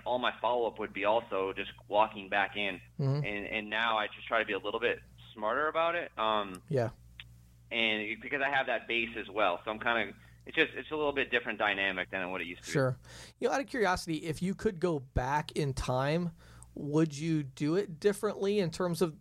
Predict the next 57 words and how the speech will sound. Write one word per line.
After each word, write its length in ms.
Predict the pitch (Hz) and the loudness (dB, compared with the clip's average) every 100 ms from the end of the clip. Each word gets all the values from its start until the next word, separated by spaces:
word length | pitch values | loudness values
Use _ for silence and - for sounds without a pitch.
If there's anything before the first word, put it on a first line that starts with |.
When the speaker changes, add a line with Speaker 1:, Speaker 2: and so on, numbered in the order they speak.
| - | 2
Speaker 2:
like, 240 | 151 139 - - | 4 2 -4 -12
would 260 | 151 151 156 | 0 0 2
you 80 | 170 | 0
have 100 | 151 | 2
prospected 600 | 156 147 - 151 151 147 | 2 0 0 0 2 0
at 60 | |
the 60 | 135 | 2
beginning 380 | 131 139 139 139 | 2 2 2 0
th-, 100 | 135 | -2
more 220 | 139 139 | 0 2
the 80 | 139 | 2
way 80 | 139 | 0
you 100 | 135 | 0
do 120 | 135 | 0
now, 200 | 127 127 | 2 2
using 360 | 120 131 139 | 2 0 0
the 80 | 147 | 0
phone 300 | - 175 180 | 0 0 2
more, 320 | 175 175 190 185 | 0 0 0 2
or 240 | 156 147 | 2 2
is 140 | 139 | 2
that 200 | 147 151 | 0 0
just 180 | 143 139 | 0 -2
kind 120 | - | 0
of 60 | 139 | 0
the 40 | 131 | 2
way 180 | 139 | 2
it 100 | 131 | 2
is? 200 | 156 139 | 2 0
You, 120 | 131 127 | -2 -6
you 80 | 151 | -6
start 320 | - 143 135 | -4 0 2
out 80 | 127 | 2
in 60 | |
the 60 | 123 | -2
field 340 | - 127 127 | 0 2 2
and 80 | 127 | 0
you 60 | 120 | 0
build 180 | 127 120 | 0 2
a 40 | |
database 460 | 120 117 117 113 - | 0 2 2 2 0
and 100 | 123 | 0
then 100 | 120 | 0
you 60 | |
can 120 | 120 120 | -2 0
be 80 | |
on 100 | 117 | 0
the 60 | 113 | 0
phone, 360 | - 160 170 160 | 0 2 2 0
or 180 | 120 - - - | -6 -10 -18 -6
any 120 | 147 | -2
thoughts 240 | 139 131 - | 2 2 2
about 160 | 147 | 0
that? 180 | 156 151 - - - - - - - - - - - - - - - - | 0 0 -4 -14 -18 -20 -20 -20 -20 -20 -20 -20 -20 -20 -20 -20 -14 -2
Speaker 1:
Um, 380 | 160 175 175 165 - - - - | 0 0 0 -6 -12 -20 -16 2
I 140 | 135 147 - | 2 4 2
think, 200 | 170 | 0